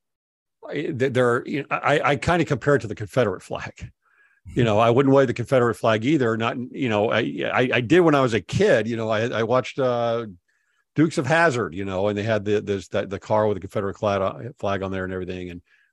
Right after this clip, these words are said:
you know, it wasn't as big of a deal back then. But, um, you know, it means a lot of different things to a lot of different people. There is a huge spectrum of what that symbol means. And I don't want confusion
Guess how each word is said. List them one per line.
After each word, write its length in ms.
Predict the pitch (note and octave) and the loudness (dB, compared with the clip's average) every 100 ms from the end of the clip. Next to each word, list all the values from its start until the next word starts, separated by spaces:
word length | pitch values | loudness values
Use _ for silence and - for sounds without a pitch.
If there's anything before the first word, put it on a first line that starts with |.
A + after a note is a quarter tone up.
| _ | _
you 60 | - | -8
know, 80 | G2 | -4
it 60 | |
wasn't 220 | A2+ G#2+ G#2+ | -4 -4 -8
as 80 | |
big 180 | F2 G#2 | -8 -10
of 40 | F2 | -8
a 40 | |
deal 260 | E2+ A#2+ F#2 | -6 -4 -4
back 220 | F2+ - | -8 -14
then. 260 | F#2 F2 - | -16 -16 -12
But, 220 | G2+ G2+ _ G#2+ | -10 -10 _ -10
um, 440 | G2+ F#2+ F2+ F2+ _ _ _ _ _ - | -8 -8 -10 -14 _ _ _ _ _ -4
you 100 | D#3 | -2
know, 80 | D#3+ | 0
it 120 | F3+ | 0
means 240 | F#3 D3+ | 0 2
a 40 | C#3+ | 4
lot 200 | D3+ D3 | 4 4
of 80 | |
different 240 | C3+ - - | -2 -6 -6
things 180 | A#2 A2 | -6 -4
to 60 | |
a 20 | G2+ | -2
lot 200 | G#2 G2 | -2 -2
of 40 | |
different 260 | F2 E2+ - | -8 -14 -10
people. 280 | G#2+ F2+ | -10 -8
There 160 | F2 F#2+ | -8 -8
is 160 | G2 F2+ | -8 -10
a 60 | |
huge 300 | F2+ G#2+ F#2 | -10 -10 -8
spectrum 420 | - G#2+ G2+ F#2+ F2+ | -4 -4 -4 -8 -10
of 100 | F2 | -4
what 320 | G2+ G2 G#2 | -4 -4 -6
that 220 | G2+ F#2 _ _ | -6 -6 _ _
symbol 500 | - - D3 B2+ G#2+ | -6 0 2 4 2
means. 760 | F#2 A2+ A#2+ F2+ F2+ - - - _ _ _ _ _ _ _ _ | 2 0 0 -2 -8 -14 -14 -16 _ _ _ _ _ _ _ _
And 240 | A#2+ A2 - | -2 0 0
I 140 | A2+ | 2
don't 160 | D#3+ C#3 | 4 4
want 200 | B2+ A#2+ | 2 0
confusion 600 | B2 A2 F#3 F#3 F#2 - | -4 -4 0 2 0 -6